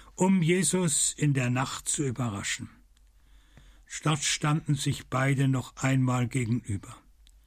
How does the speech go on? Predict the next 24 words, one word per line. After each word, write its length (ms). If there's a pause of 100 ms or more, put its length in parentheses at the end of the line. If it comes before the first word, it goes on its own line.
(600)
Von 220
Judas 480
heißt 400
es, 400 (640)
dass 200
er 100
zu 120
Jesus 480
sagte: 640 (600)
„Gegrüßt 560
seist 400
du, 100
Rabbi.“ 420 (920)
Und 200
er 100
küsste 480
ihn. 260 (1040)
Und 160
Jesus 320
sprach 360
zu 160
ihm: 320 (720)
„Mein 640
Freund, 720